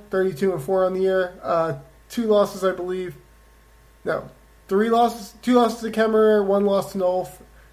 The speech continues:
and one loss to Brian Murphy of Michigan, who had to pull out due to injury. And then just for team race po-, matters, uh, Joe Smith of Oklahoma State, eleven and four, seeded fifth.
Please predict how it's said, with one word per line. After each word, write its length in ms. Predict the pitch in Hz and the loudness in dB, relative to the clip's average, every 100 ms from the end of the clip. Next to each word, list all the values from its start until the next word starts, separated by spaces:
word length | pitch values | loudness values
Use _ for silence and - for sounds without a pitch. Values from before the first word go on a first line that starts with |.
| - | -8
and 180 | 170 170 | -4 0
one 140 | 190 | 2
loss 200 | 185 165 | 2 0
to 60 | 180 | 0
Brian 280 | 180 180 175 | 2 2 2
Murphy 320 | 185 190 196 | -2 -2 -6
of 80 | 165 | -6
Michigan, 380 | 180 - 208 180 | -8 -4 -4 -4
who 180 | 180 | -4
had 140 | 165 156 | -4 -6
to 40 | |
pull 220 | 147 175 | -6 -2
out 340 | 165 165 196 - | 0 -2 -6 -12
due 140 | 180 | -8
to 120 | 170 | -6
injury. 480 | 175 180 190 190 190 - - - - - - | -6 -2 -2 -2 -4 -14 -20 -20 -20 -20 -4
And 140 | 175 196 | 2 4
then 160 | 208 | 4
just 220 | 226 - - - - - | 2 -4 -8 -20 -20 -8
for 200 | - 196 | -2 -2
team 240 | - 220 | 0 0
race 160 | 196 165 | 0 -2
po-, 200 | 139 190 | -4 -6
matters, 520 | 214 175 175 175 165 | -4 0 0 0 -2
uh, 340 | 170 165 160 139 - | -2 -2 -4 -8 -16
Joe 200 | - 202 | 0 0
Smith 480 | - 202 196 190 - | 2 0 -2 -2 -10
of 640 | - 180 170 170 170 151 - | -4 -2 0 0 -2 -6 -6
Oklahoma 380 | 180 175 180 160 | -4 -2 -4 -4
State, 280 | 190 180 | -6 -4
eleven 360 | - 170 180 175 | -4 -2 -2 -4
and 100 | 156 | -6
four, 280 | 180 175 160 | -4 -4 -4
seeded 340 | 165 180 156 | -8 -10 -10
fifth. 340 | - 185 - | -8 -6 -6